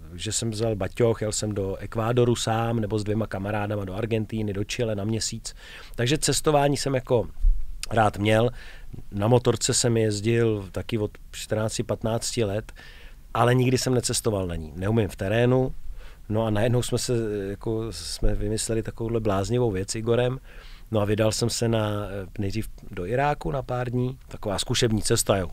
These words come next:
do Iráku, to je normálka, že jo, prostě kam jinam. A pak vlastně dlouhá cesta, která nakonec vlastně trvala díky covidu tři roky,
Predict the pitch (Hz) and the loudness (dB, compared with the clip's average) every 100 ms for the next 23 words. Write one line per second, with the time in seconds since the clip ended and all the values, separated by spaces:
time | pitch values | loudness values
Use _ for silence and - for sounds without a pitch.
0 | 82 87 101 90 87 90 87 82 85 98 | -6 -6 -4 -6 -8 -6 -6 -4 -6 -8
1 | - 73 76 71 - - - 92 117 120 | -8 -12 -12 -14 -14 -12 -8 0 2 2
2 | 87 - - - - - - 131 117 113 | -2 -10 -14 -14 -16 -14 -4 -2 2 2
3 | 113 110 113 - 117 113 107 - 113 107 | 2 0 -2 0 2 2 0 2 2 2
4 | 104 104 98 98 123 139 107 113 104 - | 0 -2 -4 6 10 10 10 4 0 -4
5 | 110 117 - 107 95 95 107 98 104 95 | -4 -4 -4 -4 -2 -2 -2 -2 -4 -4
6 | 101 - - - - 101 101 104 95 - | -6 -8 -16 -6 0 2 4 4 0 -6
7 | - - 98 90 98 104 - 87 95 101 | -8 -6 -6 -6 -6 -6 -4 -4 -2 -4
8 | 98 90 - 101 85 - 107 | -4 -8 -8 -6 -6 -4 -6